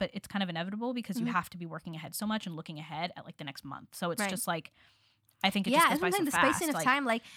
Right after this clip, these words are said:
Speaker 2: after I'm done reflecting, to then think, like, um, the rest of my life is ahead of me.
Speaker 1: Mm-hmm.
Speaker 2: And, and I think the, the dynamic of life changes so much. I don't know. I mean, for you, I know you were struggling getting
Speaker 1: Yeah.
Speaker 2: internships and whatnot,
Speaker 1: Mm-hmm.
Speaker 2: but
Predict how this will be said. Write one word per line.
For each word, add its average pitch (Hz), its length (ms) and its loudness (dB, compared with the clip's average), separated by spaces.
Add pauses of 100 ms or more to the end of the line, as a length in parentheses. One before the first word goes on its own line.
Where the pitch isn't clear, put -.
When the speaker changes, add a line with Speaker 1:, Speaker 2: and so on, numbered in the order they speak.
(640)
Speaker 2:
after 254 280 2
I'm 277 140 2
done 269 160 2
reflecting, 233 560 0
to 208 100 -2
then 208 220 -2
think, 226 200 -2
like, 190 300 -2
um, 196 380 -4
the 196 80 -2
rest 196 160 -2
of 202 40 -6
my 180 120 -2
life 165 180 -2
is 196 120 -6
ahead 196 200 -4
of 202 80 -4
me. 262 300 -2
Speaker 1:
Mm-hmm. 170 400 -10 (120)
Speaker 2:
And, 240 220 4
and 240 140 4
I 240 180 4
think 294 360 -2
the, 214 360 -2
the 214 100 -8
dynamic 196 640 -4
of 190 140 -8
life 185 160 -8
changes 196 300 -10
so 190 180 -8
much. 196 480 0
I 190 80 0
don't 220 140 -2
know. 214 280 4
I - 140 -8
mean, 226 160 2
for 220 100 -2
you, 208 200 0
I 196 100 2
know 202 100 -2
you 190 180 -4
were 185 60 -6
struggling 180 540 -6
getting 147 180 -10
Speaker 1:
Yeah. 214 180 4
Speaker 2:
internships 208 300 -2
and 190 80 -6
whatnot, 208 400 0
Speaker 1:
Mm-hmm. 240 60 2
Speaker 2:
but 214 240 4